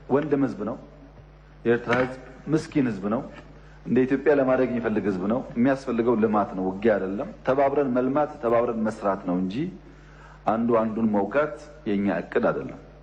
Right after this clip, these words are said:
በሌላ መንገድ፣ በሌላ መንገድ ኢትዮጵያ ላይ ማንም ሀገር ወረራ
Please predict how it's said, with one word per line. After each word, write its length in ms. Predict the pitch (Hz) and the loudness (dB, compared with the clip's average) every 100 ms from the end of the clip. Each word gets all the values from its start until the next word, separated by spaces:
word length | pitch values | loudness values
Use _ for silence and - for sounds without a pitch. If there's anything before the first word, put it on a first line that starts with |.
| - - - | -20 -8 2
በሌላ 240 | 147 175 165 | 2 4 2
መንገድ፣ 300 | 120 90 - - - - - - - - - - | -2 -6 -12 -18 -20 -20 -20 -20 -20 -20 -20 -2
በሌላ 240 | 110 120 113 | 2 4 2
መንገድ 300 | 95 87 - - - - - - - - - - - | -2 -8 -12 -16 -20 -20 -20 -20 -20 -20 -20 -18 -2
ኢትዮጵያ 520 | 139 127 165 170 - 135 | 0 4 2 2 2 2
ላይ 220 | 135 135 139 - - - | 4 2 0 -6 -14 -8
ማንም 500 | 123 127 139 143 143 | 0 2 2 0 -2
ሀገር 380 | 139 123 113 120 117 - - - - - - - - - | 0 -2 0 -2 -2 -14 -20 -20 -20 -20 -20 -20 -20 -6
ወረራ 400 | 127 123 135 135 | 2 4 4 4